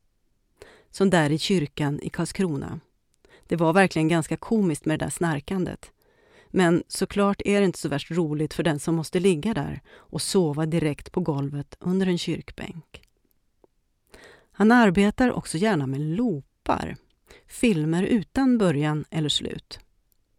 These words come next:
I verket med kullen är det enda som ändras antalet gubbar som för tillfället försöker springa upp samtidigt.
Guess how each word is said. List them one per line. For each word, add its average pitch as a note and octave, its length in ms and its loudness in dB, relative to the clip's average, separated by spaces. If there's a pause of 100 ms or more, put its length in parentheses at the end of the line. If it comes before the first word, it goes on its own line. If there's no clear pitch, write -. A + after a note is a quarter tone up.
(540)
I G3 140 6
verket F#3 500 6
med G3+ 140 6
kullen A3 560 2
är E3+ 100 0
det - 120 0
enda F3+ 280 2
som A#3 180 0
ändras D3+ 680 0
antalet F#3+ 580 0
gubbar D3 420 2
som D#3 160 -2
för E3 120 -2
tillfället F#3 600 -2
försöker D#3+ 320 -2
springa D#3+ 320 0
upp - 240 -6
samtidigt. E3+ 800 -6